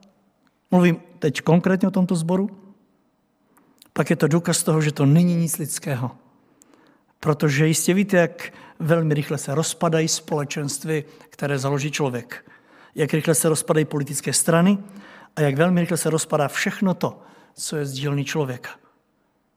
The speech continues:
A tak jsme-li v tomto Kristovém stádu, pak máme naději,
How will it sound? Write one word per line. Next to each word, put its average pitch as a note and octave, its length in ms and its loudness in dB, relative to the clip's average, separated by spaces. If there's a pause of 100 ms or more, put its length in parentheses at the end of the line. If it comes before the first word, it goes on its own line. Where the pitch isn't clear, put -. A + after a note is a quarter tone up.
(1000)
A D3+ 60 -4
tak D#3 200 -2
jsme-li F3 280 2
v E3+ 40 -10
tomto F#3 260 2
Kristovém F#3 540 0
stádu, - 380 -6 (2750)
pak - 180 -4
máme D#3+ 280 0
naději, - 400 -10